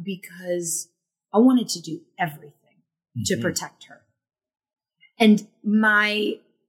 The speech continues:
Speaker 1: my brain knew the books, my brain knew the science, it knew the foundation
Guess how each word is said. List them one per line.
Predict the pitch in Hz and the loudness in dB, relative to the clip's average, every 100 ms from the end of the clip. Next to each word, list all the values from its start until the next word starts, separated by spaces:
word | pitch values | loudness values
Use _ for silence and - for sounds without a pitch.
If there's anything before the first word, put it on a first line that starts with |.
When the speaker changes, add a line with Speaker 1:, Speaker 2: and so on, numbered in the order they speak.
| _ _ _ - | _ _ _ 2
Speaker 1:
my | 220 202 196 | 4 4 2
brain | 170 214 247 262 277 269 233 220 | -2 2 4 6 6 6 4 4
knew | 226 226 226 | 2 0 -2
the | 220 196 | -4 -6
books, | 190 185 180 - | -2 -2 0 -4
my | 185 | -4
brain | 175 190 190 185 175 - | -8 -6 -6 -8 -12 -12
knew | 180 208 262 269 | -2 4 6 4
the | 254 | 0
science, | - 214 208 208 208 _ _ - | -4 -4 -4 -6 -10 _ _ -2
it | 196 | 0
knew | 196 214 233 240 247 240 _ _ | 4 4 4 2 -2 -4 _ _
the | 170 | -6
foundation | 190 214 190 180 - 180 170 | 0 2 2 2 0 -4 -10